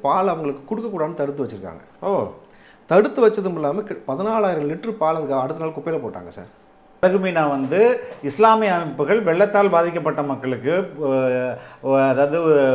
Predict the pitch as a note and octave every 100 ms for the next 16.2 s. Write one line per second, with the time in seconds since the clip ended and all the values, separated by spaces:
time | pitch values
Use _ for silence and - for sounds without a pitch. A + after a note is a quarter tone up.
0 | B2 D3+ G#3 G#3 F#3+ D3 C3+ D#3 F#3 E3+
1 | E3+ E3 B2+ A#2+ A#2+ C3+ D#3+ F#3+ F3 D3+
2 | E3+ D#3+ C#3 C3+ B2 A#2 A#2 A2+ E3 B2
3 | B2 D#3 D#3+ C#3 C3+ D#3 D3+ C#3+ D3 E3+
4 | C#3+ D#3+ E3+ G#3 C#3 B2+ A#2 - F3 E3+
5 | - E3+ F#3+ F3+ E3+ B3 C4+ - - B2
6 | C3+ B2+ F#3 G3 F3 D#3+ D3+ D#3 F3+ F3+
7 | E3 E3 C#3+ C#3 D3 C#3 D#3 D#3 E3 A#3
8 | A#3+ C3+ D#3+ F3 E3+ F3 E3 D#3 D3 G#2+
9 | F#2+ - C3+ - F#3 A#3+ - - - -
10 | D#3 A#3+ B3+ A#3+ A3+ G3 A3 A3+ A#3+ G#3+
11 | F#3+ F#3+ G3+ F3+ E3+ E3 D#3 D3 D3 C#3+
12 | C#3 - G3 F3 F3+ F3 D#3 E3+ D3+ -
13 | D3 E3+ D#3+ D3 C#3 C#3 C#3 D#3 D#3+ D#3+
14 | C#3+ C3+ A#2 A2+ G#2+ D3 D3+ E3 D3 F3
15 | D3+ B2 C#3+ F3+ E3+ E3+ E3+ D#3 D#3 C#3
16 | C3